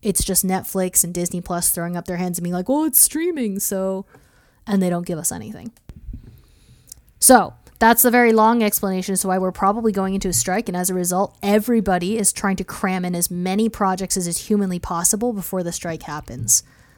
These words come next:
Um, the last time any of y'all probably would have heard of a strike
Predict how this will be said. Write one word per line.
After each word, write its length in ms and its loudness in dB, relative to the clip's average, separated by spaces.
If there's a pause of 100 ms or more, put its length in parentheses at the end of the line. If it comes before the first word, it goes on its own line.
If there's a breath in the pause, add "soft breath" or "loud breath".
(200 soft breath)
Um, 520 2 (100)
the 100 4
last 420 4
time 220 0
any 260 -2
of 80 -4
y'all 180 0
probably 260 -2
would 100 0
have 220 -6
heard 340 0
of 60 -4
a 60 -6
strike 560 -4